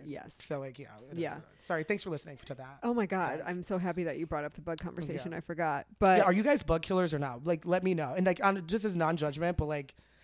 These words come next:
Speaker 2: yeah, what
Speaker 1: Yeah,
Speaker 2: are you doing?
Speaker 1: no judgment because
Speaker 2: No,
Speaker 1: I
Speaker 2: because,
Speaker 1: do
Speaker 2: like,
Speaker 1: kill
Speaker 2: whatever.
Speaker 1: bugs and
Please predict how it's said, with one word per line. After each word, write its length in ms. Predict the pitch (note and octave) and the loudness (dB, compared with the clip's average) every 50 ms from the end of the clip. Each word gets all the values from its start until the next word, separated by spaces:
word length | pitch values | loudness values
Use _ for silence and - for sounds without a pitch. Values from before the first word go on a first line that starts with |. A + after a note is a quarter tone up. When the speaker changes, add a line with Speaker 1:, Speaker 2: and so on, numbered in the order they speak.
| _ _ - | _ _ -4
Speaker 2:
yeah, 100 | F#3 A#3 | 0 2
what 40 | G3+ | 2
Speaker 1:
Yeah, 100 | G3 F3 | 4 2
Speaker 2:
are 40 | F3 | 2
you 40 | F#3+ | 0
doing? 240 | F3 G#3 A3 G3+ A3 | -2 -4 -4 0 4
Speaker 1:
no 140 | A#3 A#3+ A#3 | 6 6 6
judgment 460 | G3+ G#3 F3+ F3+ - F#3 E3+ D3 - | 6 6 4 2 2 0 -4 -2 -2
because 340 | F3 D#3 - F#3 F3+ E3 D3 | -4 -2 0 2 0 0 -2
Speaker 2:
No, 40 | C3+ - | -2 -2
Speaker 1:
I 100 | - F3+ F#3+ | 0 2 4
Speaker 2:
because, 60 | F3+ | 4
Speaker 1:
do 40 | F3+ | 4
Speaker 2:
like, 120 | E3+ F#3 F#3 | 2 2 0
Speaker 1:
kill 100 | F3 E3 | -2 0
Speaker 2:
whatever. 220 | D#3+ E3 D#3+ E3 | 0 0 -2 -2
Speaker 1:
bugs 140 | E3 - - | -4 -6 -10
and 320 | - - E3+ E3 D#3+ E3 | -8 -6 -6 -6 -6 -8